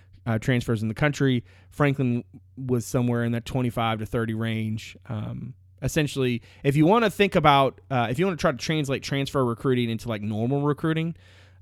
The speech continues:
um, it's, it's almost like a five-star and a four-star, right? In terms of what's out there. Now, granted, not everybody's looking, right? Not everybody's going shopping, so to speak, but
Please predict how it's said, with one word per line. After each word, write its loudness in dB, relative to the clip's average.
um, -2
it's, -4
it's -4
almost 0
like 0
a -6
five-star 0
and -4
a -12
four-star, -10
right? -4
In 0
terms 2
of 0
what's 0
out 2
there. -4
Now, 0
granted, 2
not 4
everybody's 2
looking, 0
right? 0
Not -4
everybody's -2
going -2
shopping, 0
so -4
to -10
speak, -8
but -8